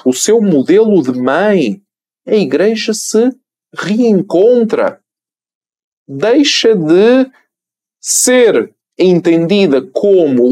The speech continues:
um partido, uma organização, um grupo de pressão social com os fins mais nobres. E a igreja passa a ser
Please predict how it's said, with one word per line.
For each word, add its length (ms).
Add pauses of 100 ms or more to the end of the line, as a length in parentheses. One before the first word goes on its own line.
um 160
partido, 720
uma 160
organização, 1120
um 180
grupo 380
de 100
pressão 680
social 1000
com 240
os 160
fins 360
mais 320
nobres. 600 (840)
E 120
a 40
igreja 680
passa 520
a 40
ser 540